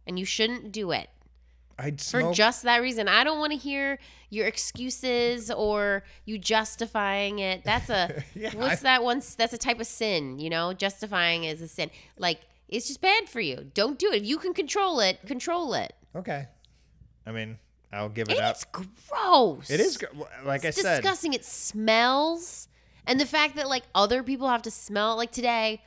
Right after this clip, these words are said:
Speaker 1: um,
Speaker 2: Let me clarify my smoking
Speaker 1: All
Speaker 2: habit,
Speaker 1: right,
Speaker 2: though.
Speaker 1: mm-hmm.
Speaker 2: It's a weird one. I don't smoke
Speaker 1: It's not
Speaker 2: from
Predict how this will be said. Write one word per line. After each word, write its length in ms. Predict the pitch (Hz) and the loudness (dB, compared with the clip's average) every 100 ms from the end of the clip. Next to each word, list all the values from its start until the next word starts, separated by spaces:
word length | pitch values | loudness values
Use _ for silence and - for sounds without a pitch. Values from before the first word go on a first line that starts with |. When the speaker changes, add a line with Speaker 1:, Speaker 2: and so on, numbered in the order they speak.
| _ _ - | _ _ -2
Speaker 1:
um, 460 | 185 170 156 151 - | 0 2 0 -6 -4
Speaker 2:
Let 100 | 202 | -2
me 100 | 311 | -2
clarify 680 | - 208 170 160 - 135 127 | 0 4 6 6 4 2 2
my 280 | 123 113 113 | 0 0 0
smoking 580 | - 127 117 110 110 107 | -2 -4 -6 -6 -4 0
Speaker 1:
All 60 | |
Speaker 2:
habit, 220 | 110 104 104 | 0 0 -4
Speaker 1:
right, 140 | - | -6
Speaker 2:
though. 60 | 90 | -8
Speaker 1:
mm-hmm. 440 | 82 254 285 277 - - - | -8 -8 -8 -10 -12 -16 -14
Speaker 2:
It's 160 | 120 | -6
a 80 | 143 | -4
weird 420 | 139 151 139 113 | -2 2 2 0
one. 300 | 92 76 80 - - _ - - - - - | -8 -14 -16 -20 -20 _ -20 -20 -20 -18 -8
I 80 | 110 | -4
don't 280 | 127 139 170 | 0 0 -2
smoke 500 | - 139 127 120 - | -2 -2 -2 -4 -10
Speaker 1:
It's 180 | 202 - | -12 -6
not 80 | 113 110 110 110 110 | -4 -2 -2 -4 -6
Speaker 2:
from 280 | 110 110 | -8 -12